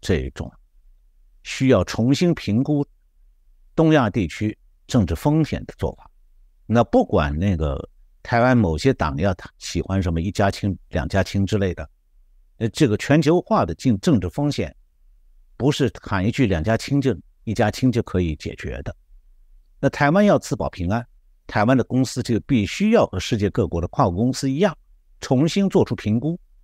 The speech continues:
来评估中共制造出来这个政治风险。所以这个就是台湾的公司在，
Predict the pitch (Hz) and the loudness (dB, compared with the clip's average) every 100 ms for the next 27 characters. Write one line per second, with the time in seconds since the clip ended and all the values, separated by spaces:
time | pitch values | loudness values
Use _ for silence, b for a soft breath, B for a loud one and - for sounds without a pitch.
0 | _ _ - 117 - 135 165 180 175 170 | _ _ 0 0 4 4 4 2 0 0
1 | 170 160 90 - 120 90 73 104 78 82 | 0 0 -2 -2 -2 -2 -4 -2 -2 -2
2 | 78 - 90 80 - 101 - - _ _ | -2 2 2 0 -6 -6 -6 -16 _ _
3 | - _ _ 135 131 - 226 123 87 - | -20 _ _ 0 0 4 4 4 -2 -8
4 | _ _ _ _ _ 147 110 - 107 165 | _ _ _ _ _ -2 -2 -2 0 4
5 | 220 160 170 175 202 214 _ _ _ - | 2 2 -2 -2 -2 -2 _ _ _ 0
6 | 151 | 2